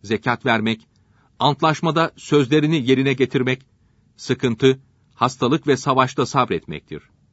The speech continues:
Bekara suresi yüz yetmiş yedinci ayeti.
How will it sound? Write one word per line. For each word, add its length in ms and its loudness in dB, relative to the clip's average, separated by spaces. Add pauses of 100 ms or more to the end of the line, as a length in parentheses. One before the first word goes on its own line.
(580)
Bekara 340 -4
suresi 540 -10 (220)
yüz 220 -6
yetmiş 320 -4
yedinci 360 -6
ayeti. 360 -12